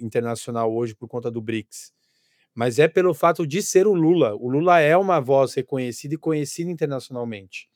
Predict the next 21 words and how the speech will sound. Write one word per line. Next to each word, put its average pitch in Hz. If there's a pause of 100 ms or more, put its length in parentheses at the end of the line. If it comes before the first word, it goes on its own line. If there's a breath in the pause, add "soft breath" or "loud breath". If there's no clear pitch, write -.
(580)
No 135
Congo, 165 (440)
assim 175
que 311
eu 262
cheguei 151 (600)
e 127
eu 143
fui 190
fa-, - (140)
pegar, 143
peguei 143
o 139
carro 120 (320)
pra 139
ir 190
do 202
aeroporto 147
até 120
o 180
hotel, 147